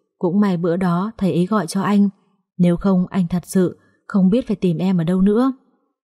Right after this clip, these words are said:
Tôi xoa xoa má anh, khẽ nói: "Chuyện qua rồi mà, đừng nhắc lại nữa, anh mau bồng con đi." Quý Lãnh nhìn thấy con trai, anh ấy cười tươi như hoa, rồi ôm con vào lòng,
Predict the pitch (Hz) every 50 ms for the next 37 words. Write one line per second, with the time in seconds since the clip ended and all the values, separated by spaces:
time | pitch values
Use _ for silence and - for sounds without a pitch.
0 | _ _ _ _ _ _ - 185 165 - - 175 165 - - 185 180 180 185 175
1 | 170 170 - 196 202 202 202 190 - - 208 185 190 196 185 175 175 180 202 233
2 | 233 233 _ _ _ _ _ _ _ _ _ _ _ _ _ _ - - 202 -
3 | - - 190 190 185 175 175 180 170 175 170 170 170 160 156 - _ _ _ _
4 | - 190 185 165 165 202 247 240 254 233 - 185 185 196 170 - 254 254 - _
5 | _ _ _ - 208 196 202 208 196 190 202 190 175 170 - 208 208 208 214 220
6 | 220 226 220 226 _ _ _ _ _ _ _ _ _ _ _ _ - 202 180 180
7 | 180 185 165 220 220 214 202 170 151 165 165 - - 202 196 190 - 214 202 202
8 | 202 196 - _ _ _ _ _ - 220 202 196 190 190 - - 214 175 160 -
9 | - 214 208 190 208 214 214 208 220 220 214 220 214 202 - _ _ _ - 208
10 | 175 - - 190 202 208 - 214 208 202 196 185 170 170 175 175 170 165 160